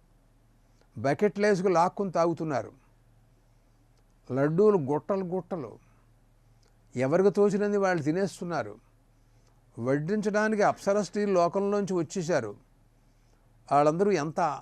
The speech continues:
ఆసక్తి, ఎంత ఆశ్చర్యకరంగా ఉన్నారో తెలియదు. అసలు వీళ్ళందరూ ఇది చూసి నమ్మలేకపోతున్నారయ్యా.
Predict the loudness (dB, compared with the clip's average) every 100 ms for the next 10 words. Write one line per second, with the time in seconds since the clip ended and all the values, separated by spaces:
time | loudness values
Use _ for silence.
0 | -8 -4 -4 -4 -4 -6 -2 -2 -2 -2
1 | -2 -2 -2 -4 -4 -4 -2 -2 -2 -2
2 | -2 -2 -8 _ _ _ _ _ _ _
3 | _ _ _ -6 -4 0 2 2 2 2
4 | 2 2 0 -2 -4 -4 -2 -2 0 -4
5 | -2 -4 -4 -6 -8 -8 -8 -8 -12